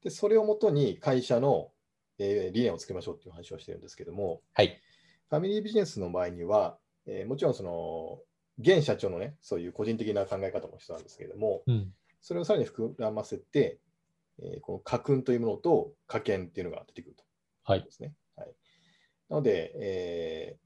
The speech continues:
Speaker 1: この家訓と家訓をベースに会社の理念を作っていくっていうのが、まあ、
Speaker 2: うん。
Speaker 1: ファミリービジネスで推奨されるやり方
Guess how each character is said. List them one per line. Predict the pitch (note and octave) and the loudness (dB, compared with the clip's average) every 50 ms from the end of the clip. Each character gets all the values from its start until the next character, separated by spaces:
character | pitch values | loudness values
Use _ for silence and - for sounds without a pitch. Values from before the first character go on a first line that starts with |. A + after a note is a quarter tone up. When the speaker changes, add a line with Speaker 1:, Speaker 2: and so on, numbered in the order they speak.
| _ | _
Speaker 1:
こ | - - | -10 -10
の | A#2+ - | -8 -4
家 | - D3 | -4 -4
訓 | D3 - G3 G3 F#3+ F#3 F3+ | -2 2 2 2 2 0 -6
と | - - - E3+ | -8 -6 -6 -4
家 | - - D3+ | 0 0 0
訓 | D3+ - E3+ E3+ D#3+ D#3+ D#3+ D#3+ D3 - | 0 0 0 0 0 0 -2 -6 -4 0
を | F3 E3+ C3 - | 2 2 2 4
ベ | - B2+ C3+ C#3 | 6 6 8 8
ー | C#3+ | 6
ス | C#3 - - | 4 2 -2
に | D3+ E3+ C3+ - | -2 -2 -2 -2
会 | - - B2 A#2+ | 2 2 2 2
社 | - - C3 | 4 4 6
の | D3 D#3+ G#2 E2 - _ _ _ _ _ - | 6 6 4 2 -2 _ _ _ _ _ -2
理 | A2+ A2+ | -2 -2
念 | G2 F#2 | 0 0
を | G2+ G#2+ | -2 -2
作 | - - - | -2 -6 -12
っ | - | -12
て | - - | -12 -16
い | |
く | - | -16
っ | - | -16
て | _ - - | _ -18 -18
い | - | -18
う | - _ _ _ _ _ _ - | -18 _ _ _ _ _ _ -2
の | D#3+ C#3+ | 4 6
が、 | B2 B2 | 8 10
ま | B2 A#2+ | 10 8
あ、 | |
Speaker 2:
う | A#2 | 8
ん。 | A2+ | 6
Speaker 1:
フ | G#2+ | 6
ァ | |
ミ | G2+ | 4
リ | G2 F#2+ | 2 -2
ー | |
ビ | G2 | -4
ジ | F#2 | -6
ネ | F2 | -8
ス | - - - | -8 -10 -16
で | F#2+ - | -16 -16
推 | - - - A2 | -12 -6 -6 -6
奨 | F#2+ G2+ F#2 | -4 -4 -4
さ | F2+ F#2 | -4 -4
れ | D#2 | -4
る | D2+ D2+ | -4 -6
や | D2+ | -10
り | D2 - | -10 -10
方 | - - - | -12 -16 -16